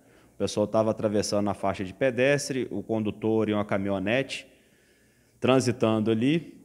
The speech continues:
Sorte que ele não estava numa velocidade alta, estava devagar. A gente pode acompanhar as imagens no, no vídeo aqui do nosso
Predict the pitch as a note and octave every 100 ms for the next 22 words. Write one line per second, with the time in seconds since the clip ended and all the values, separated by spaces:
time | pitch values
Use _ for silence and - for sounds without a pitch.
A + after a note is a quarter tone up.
0 | - _ _ _ _ _ - - C3 B2+
1 | - C#3 B2 C#3+ C#3 C3+ A#2+ B2 A#2+ B2
2 | A#2+ A2+ A2+ G#2+ A#2 A2+ C#3+ - - A2
3 | A2 G#2 F#2 G#2+ G#2+ G2+ A#2 C#3+ C#3+ -
4 | G2 - A2 G#2+ A2 A2 G#2+ G#2 G#2+ G#2+
5 | G2+ G2+ G2 G#2 G2+ F#2+ F#2+ F#2 G2 F2
6 | G#2+ A2 F#2+ F2+ G#2 G2 G2+ F#2+ F#2 E2+